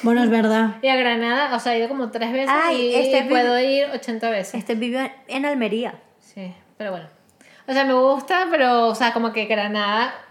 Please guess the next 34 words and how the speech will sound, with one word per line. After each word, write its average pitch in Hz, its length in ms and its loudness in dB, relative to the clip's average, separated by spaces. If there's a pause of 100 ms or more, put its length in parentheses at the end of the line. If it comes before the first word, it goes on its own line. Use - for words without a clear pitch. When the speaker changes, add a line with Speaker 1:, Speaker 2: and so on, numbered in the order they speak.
(160)
Speaker 2:
era 240 260 0
como 269 160 0
una 240 180 2
pasión, 220 540 -2
¿sabes? 190 380 -4
No 208 80 -8
sé. 202 200 -8 (140)
Speaker 1:
Pero 233 140 2
sí, 240 180 2
has 226 80 6
Speaker 2:
Me 214 80 4
ha- 247 80 4
Speaker 1:
dicho 240 180 2
que 226 60 2
has 226 140 0
ido 233 180 2
tres 196 160 0
veces. 208 200 -2
Speaker 2:
Sí, - 200 0
tres 190 220 -8
veces. 226 440 -4
Y 180 40 -16
cuando 214 240 -4
me 220 80 -2
vuelvan 226 300 0
a - 20 -2
invitar, 262 320 -2
vuelvo 262 200 2
a 269 80 4
ir. 269 120 2
O 233 40 -2
sea, 240 140 -4
es 233 80 -6
como, 302 340 -2